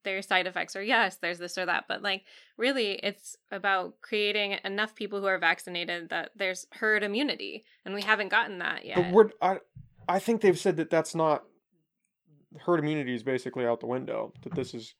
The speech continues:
Speaker 2: because you're still transmitting it, you're still conducting it, and you're still transmitting it.
Speaker 1: They're saying herd immunity isn't possible because people are choosing not to get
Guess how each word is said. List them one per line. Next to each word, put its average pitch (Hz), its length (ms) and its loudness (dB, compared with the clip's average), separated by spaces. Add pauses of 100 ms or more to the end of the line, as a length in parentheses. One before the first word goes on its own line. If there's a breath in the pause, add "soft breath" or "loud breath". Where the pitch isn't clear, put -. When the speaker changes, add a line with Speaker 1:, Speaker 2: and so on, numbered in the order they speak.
Speaker 2:
because 147 260 -2
you're 143 60 -2
still 165 200 2
transmitting 151 540 2
it, 120 200 -4
you're 135 100 -4
still 131 240 0
conducting 131 420 -2
it, 127 60 -4
and 123 80 -6
you're 120 80 -6
still 123 200 -2
transmitting 120 520 -4
it. - 180 -8 (560)
Speaker 1:
They're 247 160 -2
saying 233 380 -2
herd 208 480 -2 (100)
immunity 202 540 -4
isn't 196 340 -6
possible 185 340 -4
because 180 240 -8
people 196 280 -6
are 180 80 -4
choosing 180 500 -6
not 180 240 -2
to - 80 -20
get - 220 -6